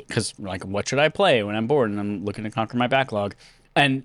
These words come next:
like, Bayonetta two is one of those games. Bayonetta two on Wii U just gets perfect reviews at a ton of outlets. I was like, "Oh, shit. I don't know what this is, but it's this naked witch lady with hair all over her body." And guess I should play it.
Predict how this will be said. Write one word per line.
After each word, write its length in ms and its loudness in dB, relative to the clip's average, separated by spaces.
like, 240 2
Bayonetta 360 4
two 140 2
is 140 2
one 100 4
of 60 6
those 160 8
games. 320 0
Bayonetta 320 4
two 160 4
on 140 4
Wii 160 6
U 260 6
just 180 -2
gets 140 -4
perfect 340 -2
reviews 320 2
at 60 -4
a 60 -6
ton 360 4
of 80 4
outlets. 420 0
I 40 -8
was 80 -12
like, 120 -12
"Oh, 120 0
shit. 420 0
I 80 0
don't 140 0
know 80 6
what 100 6
this 160 4
is, 180 6
but 140 4
it's 160 4
this 160 2
naked 300 4
witch 240 4
lady 180 4
with 140 -2
hair 240 2
all 160 4
over 220 0
her 60 0
body." 460 0
And 360 0
guess 220 -6
I 60 -2
should 180 0
play 200 2
it. 140 -8